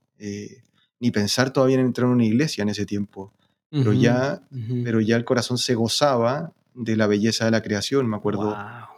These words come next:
Speaker 2: Sí, sí,
Speaker 1: muchas
Speaker 2: sí.
Speaker 1: veces de, de ver un atardecer bonito y decir, "Esto no me lo puedo perder", y agarraba el carro y me iba a un lugar del campo que me gustaba y miraba el atardecer y luego volvía a estudiar a casa. Em, y ahí se empezó a forjar. Yo creo que ahí fue cuando Dios se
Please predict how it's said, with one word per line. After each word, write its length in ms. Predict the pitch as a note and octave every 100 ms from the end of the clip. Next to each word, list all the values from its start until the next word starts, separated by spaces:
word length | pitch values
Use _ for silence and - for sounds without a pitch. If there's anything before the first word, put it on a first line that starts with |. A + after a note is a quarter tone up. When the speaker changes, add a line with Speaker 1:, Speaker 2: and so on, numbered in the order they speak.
| _ _
Speaker 2:
Sí, 60 | G#2
sí, 20 |
Speaker 1:
muchas 340 | A2+ D#3+ D3+ B2
Speaker 2:
sí. 60 |
Speaker 1:
veces 360 | B2 C#3 G#2+ G2
de, 420 | G#2 G2+ G2+ G#2 -
de 160 | G#2+
ver 160 | G2+ A2
un 60 |
atardecer 420 | A#2 A2+ G#2 G#2+ A2
bonito 680 | G2+ G#2+ C#3+ D3 D3+ E3+ -
y 100 | G#2+
decir, 260 | - A2
"Esto 280 | G2+ _ G#2+
no 100 | G2+
me 80 | G2
lo 100 | G2
puedo 160 | A#2+ A#2+
perder", 320 | A2 B2 C3
y 40 |
agarraba 340 | G#2+ G2+ G#2+ G#2
el 120 | G#2
carro 400 | A#2 A#2+ C3+ C#3+
y 60 | A#2
me 100 | A2+
iba 240 | A2+ A#2 A#2 _ _ _ _ _
a 60 | G#2
un 80 | G#2+
lugar 220 | A2 A2+
del 120 | A#2
campo 300 | G#2+ A2+ A2+
que 80 | A2+
me 80 | G#2+
gustaba 560 | G#2 - A#2+ A2+ B2+ C#3
y 60 |
miraba 320 | A2 A2 A#2
el 60 | A2+
atardecer 560 | A2 G#2+ G#2 - - A#2
y 40 |
luego 180 | A2+ A2+
volvía 280 | A2 G#2 A2
a 20 |
estudiar 320 | G#2 G#2+ G2+ G2+
a 60 |
casa. 380 | - A2+ - - _ _ _ _ _ _ _
Em, 440 | G#2 G#2 G#2 G#2 A2 _ _ _ _ _ _ _ _ _ _ - -
y 80 | -
ahí 100 | B2+
se 100 | B2
empezó 300 | E3 D3 C#3
a 40 | C3+
forjar. 440 | C#3 A#2+ A2 G2+
Yo 100 | G#2+
creo 160 | A#2 A#2
que 80 |
ahí 100 | A2+
fue 140 | A#2 B2
cuando 260 | B2+ B2
Dios 240 | A#2+ A#2 -
se 420 | B2 A2+ A2